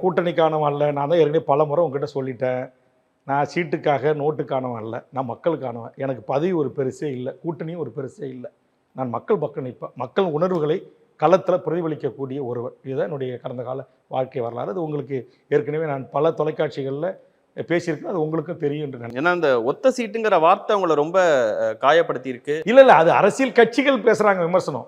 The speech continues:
Speaker 1: இப்ப இன்னும் பல எங்களை பேர் இருக்கிற ச-, தமிழ் தேசிய அரசியல் பேசுறவங்களே போட்டியில, போறாமையில இவங்க வளர்ந்து வராங்களன்றத ஆதங்கத்துல அவங்க பேசலாம். ஆனா, ஒரு பள்ளி மாணவி விட்டு, அது உங்களை போன்ற புகழ்பெற்ற நடிகன் என்று சொல்லக்கூடியவர்கள்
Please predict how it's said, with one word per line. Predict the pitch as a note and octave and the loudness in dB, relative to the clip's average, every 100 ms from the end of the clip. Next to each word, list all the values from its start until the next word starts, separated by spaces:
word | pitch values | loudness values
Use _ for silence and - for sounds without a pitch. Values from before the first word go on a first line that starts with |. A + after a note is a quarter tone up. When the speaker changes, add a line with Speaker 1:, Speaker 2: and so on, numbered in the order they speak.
| - | -12
Speaker 1:
இப்ப | C3+ C3+ C#3 A#2 - - _ | -4 4 6 4 -4 -20 _
இன்னும் | D#3 G3 D#3+ | -2 0 4
பல | F3+ F3+ | 6 8
எங்களை | F3 F3+ F3 | 6 4 4
பேர் | F#3 | 4
இருக்கிற | F3 F3 F3+ E3+ E3 - - - | 2 4 6 6 2 -8 -20 -2
ச-, | E3 | 0
தமிழ் | D#3+ F3+ | 0 0
தேசிய | F#3+ F3 F3+ E3 | 0 0 4 4
அரசியல் | D#3+ E3+ | 4 -2
பேசுறவங்களே | D3 D#3+ E3 E3 F3+ - - _ | 0 0 0 0 -2 -4 -14 _
போட்டியில, | F3 F3 F3 F3 F3 | 0 0 2 2 4
போறாமையில | E3 E3 E3 E3+ | 4 4 4 2
இவங்க | E3+ D#3+ | 2 0
வளர்ந்து | D3+ E3 E3+ D#3 | 0 2 2 2
வராங்களன்றத | D#3 D#3 D3 D3+ D#3+ | 2 0 -2 -2 0
ஆதங்கத்துல | D#3 E3 D#3+ D#3 | 2 4 2 2
அவங்க | D#3+ D3 C#3+ | 2 2 0
பேசலாம். | D#3 D3+ C#3+ A#2+ - _ _ | -2 0 -2 -4 -10 _ _
ஆனா, | A#3 G#3 | -4 0
ஒரு | D#3 C#3+ | 2 2
பள்ளி | A#2+ F3+ A3 A#3 | 2 0 0 -4
மாணவி | F3+ E3 G#3 A3 G3+ | -2 -2 0 -2 -2
விட்டு, | F3+ E3+ G3 F#3+ F#3+ - _ _ | -4 -4 -2 -2 -4 -14 _ _
அது | D#3 F3 | -2 0
உங்களை | E3+ E3 | 2 0
போன்ற | E3+ F3 F3 | 0 0 0
புகழ்பெற்ற | D#3+ E3 E3 F3+ | 0 0 -2 -2
நடிகன் | D#3 D#3 E3 | -4 -2 -4
என்று | E3 D3+ D#3 | -4 -4 -2
சொல்லக்கூடியவர்கள் | D#3 D#3+ E3 D#3 D3 C#3+ D#3 | -2 -2 -2 -2 -2 -2 -4